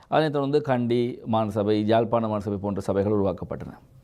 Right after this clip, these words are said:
அது மாத்திரம் இல்லாமல் இலங்கையில் நீங்கள் பார்க்கின்ற போது அந்த காலப்பகுதியிலே மிகப்பெரிய நகரங்களிலே மாநகர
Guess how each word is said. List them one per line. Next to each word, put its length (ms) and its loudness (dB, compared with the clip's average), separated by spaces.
அது 260 4
மாத்திரம் 400 2
இல்லாமல் 560 2
இலங்கையில் 360 2
நீங்கள் 200 2
பார்க்கின்ற 440 2
போது 360 0
அந்த 260 2
காலப்பகுதியிலே 1000 2
மிகப்பெரிய 880 4
நகரங்களிலே 880 2
மாநகர 320 4